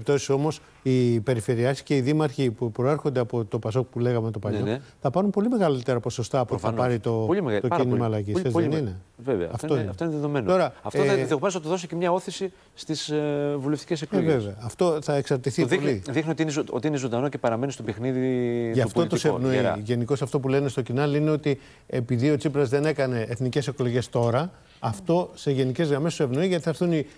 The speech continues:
Speaker 1: οι περιφερειακές, θα έρθουν και οι ευρωεκλογές και θα πάει με άλλο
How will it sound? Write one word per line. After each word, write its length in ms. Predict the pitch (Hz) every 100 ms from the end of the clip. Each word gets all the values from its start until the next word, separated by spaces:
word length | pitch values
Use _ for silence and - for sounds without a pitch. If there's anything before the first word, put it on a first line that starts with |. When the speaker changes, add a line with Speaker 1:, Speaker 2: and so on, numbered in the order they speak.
| -
Speaker 1:
οι 100 | 135
περιφερειακές, 880 | 139 120 139 131 123 156 143 - - - _
θα 60 | 135
έρθουν 300 | - 175 151
και 100 | 156
οι 40 |
ευρωεκλογές 760 | 123 120 107 117 110 175 - - - -
και 100 | -
θα 120 | 151 190
πάει 220 | 190 208
με 140 | 185
άλλο 400 | 180 202 202 185